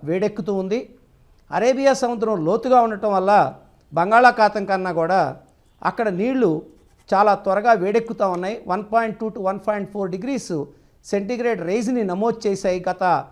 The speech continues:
ఆ, గడిచినటువంటి పది సంవత్సరాల కాలంలో. ఇది ఒక కారణం అని చెప్తున్నారు, రెండో తప్పిదం. ఒకటి మానవ తప్పిదం, రెండోది వాతావరణంలో పెను మార్పులు సంభవించటం,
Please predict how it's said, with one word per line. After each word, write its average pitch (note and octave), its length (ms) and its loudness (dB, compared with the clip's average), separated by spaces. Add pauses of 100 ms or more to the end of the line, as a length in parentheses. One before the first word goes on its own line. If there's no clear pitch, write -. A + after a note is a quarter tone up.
(380)
ఆ, D#3+ 280 0
గడిచినటువంటి A3 580 0
పది F#3 240 -6
సంవత్సరాల G#3 440 0
కాలంలో. F#3+ 580 -4 (460)
ఇది A3 160 -4
ఒక B3+ 220 0
కారణం G#3 380 2
అని F#3+ 120 -2
చెప్తున్నారు, E3+ 360 -2
రెండో G3+ 240 0
తప్పిదం. D#3+ 400 -4 (360)
ఒకటి F#3 240 -4
మానవ F3 320 0
తప్పిదం, G#3+ 440 -4 (460)
రెండోది G#3+ 720 2 (720)
వాతావరణంలో B3 760 4
పెను A#3 300 -2
మార్పులు A#3 380 2
సంభవించటం, G3+ 800 -6